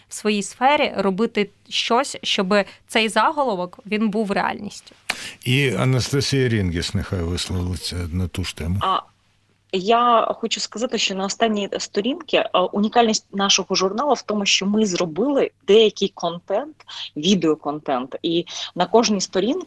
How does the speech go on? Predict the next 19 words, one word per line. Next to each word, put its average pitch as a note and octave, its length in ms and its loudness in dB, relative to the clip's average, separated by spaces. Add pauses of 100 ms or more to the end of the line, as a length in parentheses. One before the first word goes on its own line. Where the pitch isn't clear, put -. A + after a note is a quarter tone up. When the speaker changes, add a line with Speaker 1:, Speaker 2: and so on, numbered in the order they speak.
(440)
Speaker 3:
на G3 120 2
багатьох G3+ 480 2
сторінках D#3+ 580 -4
є F#3+ 260 4
Q F#3+ 240 2
R-код, A3+ 580 4
і F3+ 100 -8
можна G3+ 480 0 (320)
навести F#3+ 440 0
свою F3+ 380 -2
камеру C4 540 4
телефону E3+ 840 -4
і A3+ 260 0 (280)
відкрити, G3+ 880 0
е, D3+ 240 2
цей E3+ 360 -2
контент, B3+ 600 -2 (120)
е, A#3 40 4 (340)
в, E3+ 60 -6